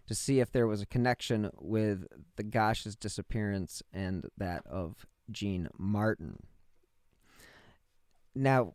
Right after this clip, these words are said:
Hawkins said he would look into a report by Martin's father, Don, that an unidentified man had told him that he saw a boy, quote,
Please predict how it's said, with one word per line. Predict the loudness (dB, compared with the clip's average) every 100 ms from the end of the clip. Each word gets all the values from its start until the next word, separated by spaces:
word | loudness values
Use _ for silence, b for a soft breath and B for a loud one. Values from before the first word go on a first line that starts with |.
| -6
Hawkins | 8 8 10 6 4 2 0
said | 2 4
he | 4
would | 2 2
look | 2 4
into | 4 4 2
a | 2
report | 0 0 2 2 2 0
by | 0
Martin's | 2 4 2 0 -6
father, | -6 -2 6 8 8 4 -2 -6 -14 _ _ _ _ -20 _ _ 0
Don, | 2 0 -2 -4 -8 b b b b
that | 4 4 6
an | 0 -2 _ 0
unidentified | 4 4 4 6 6 4 4 4 4
man | 2 4 2
had | 0 -4
told | -4 4 4 6
him | 2
that | 0
he | -4 -2 -2 -4 -10 -18 _ _ -16
saw | 0 4 4
a | 4
boy, | -4 -2 2 4 2 0 -6 -10 -18 _
quote, | -12 4 6 6 4